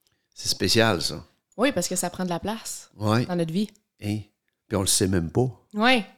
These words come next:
Speaker 2: la
Speaker 1: C'est
Speaker 2: plupart des gens le savent pas, en fait.
Speaker 1: C'est ça qui est capoté.
Speaker 2: Mm.
Speaker 1: On n'aura probablement pas le temps de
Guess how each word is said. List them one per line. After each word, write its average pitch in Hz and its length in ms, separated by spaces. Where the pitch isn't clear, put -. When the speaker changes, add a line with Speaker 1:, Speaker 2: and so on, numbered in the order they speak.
Speaker 2:
la 185 140
Speaker 1:
C'est - 100
Speaker 2:
plupart 247 300
des 190 140
gens 196 180
le 226 60
savent 175 280
pas, 240 220
en 190 80
fait. 202 260
Speaker 1:
C'est 95 80
ça 120 140
qui 113 100
est 101 40
capoté. 90 580
Speaker 2:
Mm. - 100
Speaker 1:
On - 40
n'aura 120 220
probablement 143 420
pas 175 220
le 135 140
temps 156 380
de 107 280